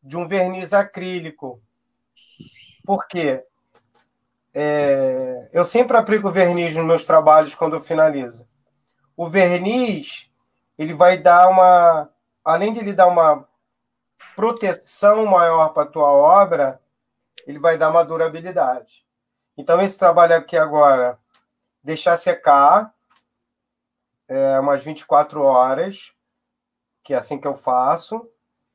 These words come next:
Vou aplicar o verniz, que é o verniz Acrylex. Tem outros verniz, mas esse também, esse eu acho que você vai encontrar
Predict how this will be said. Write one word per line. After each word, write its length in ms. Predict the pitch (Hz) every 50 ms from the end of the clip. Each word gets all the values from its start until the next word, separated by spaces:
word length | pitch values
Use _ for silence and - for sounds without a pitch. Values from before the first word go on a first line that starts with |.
| _ _ _ _ _ _ _ _
Vou 220 | 139 147 190 202
aplicar 440 | 202 196 196 185 185 - 185 170 170
o 80 | 170 147
verniz, 960 | 170 170 160 160 160 160 160 160 170 185 214 233 226 202 - - - - _ _ _ _ _ _ _ _ _ _ _ _ _ _ _ _
que 80 | - 156
é 60 | 151
o 80 | 147
verniz 440 | 143 156 151 143 151 151 151 147 147
Acrylex. 1080 | 156 147 147 - 143 143 135 135 135 135 139 151 175 175 - - - - - - - _ _ _ _ _ _ _ _ _ _ _ _ _ _ _ _ _ _ _ _ _ _
Tem 200 | - 185 190 175
outros 280 | 170 170 165 - 143 135
verniz, 480 | 135 160 151 143 147 147 147 151 139
mas 240 | 147 143 139 131 127
esse 180 | 135 127 - -
também, 380 | 143 131 131 131 131 127 - _ _ _ _ _ _ _ _ _ _ _
esse 220 | - 139 131 - 156
eu 60 | 135
acho 140 | 135 131 -
que 80 | -
você 140 | 127 - -
vai 160 | 127 135 131
encontrar 480 | 127 - 135 123 - 123 123 127 -